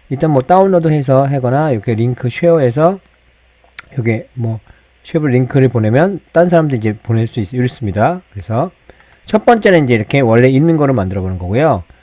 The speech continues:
자, 두 번째는 제 사진 해볼게요. 다시 크리에이트 비디오. 여기에 사진을 넣을 건데 제가 <clears throat> 요 사진을 가지고 좀 다른 사진이죠?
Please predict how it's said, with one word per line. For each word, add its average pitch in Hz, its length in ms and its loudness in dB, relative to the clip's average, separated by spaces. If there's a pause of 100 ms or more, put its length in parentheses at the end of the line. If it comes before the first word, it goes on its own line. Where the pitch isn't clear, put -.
(400)
자, 107 100 -4
두 143 140 -2
번째는 180 680 2 (420)
제 131 120 -2
사진 226 360 2
해볼게요. 123 440 -2
다시 98 160 -10
크리에이트 - 540 -10
비디오. 107 460 -8 (800)
여기에 160 240 6
사진을 220 360 4
넣을 120 120 4
건데 117 400 0
제가 110 480 0 (1500)
<clears throat> - 1900 -14
요 135 80 2
사진을 170 400 2
가지고 104 360 -2 (120)
좀 151 120 -10
다른 135 220 0
사진이죠? 139 440 0